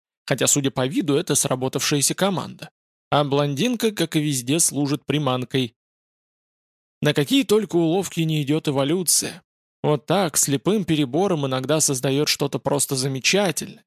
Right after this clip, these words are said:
как меня, например. Но чаще вот такое. А так как получилось удачно, лохи ловятся, то эти блондинки в двадцать первом веке выполняют ту же функцию.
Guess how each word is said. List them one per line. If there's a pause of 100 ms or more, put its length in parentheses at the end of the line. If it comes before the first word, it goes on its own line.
(140)
как
меня,
например. (420)
Но
чаще
вот
такое. (520)
А
так
как
получилось
удачно, (160)
лохи
ловятся, (300)
то
эти
блондинки
в
двадцать
первом
веке
выполняют
ту
же
функцию.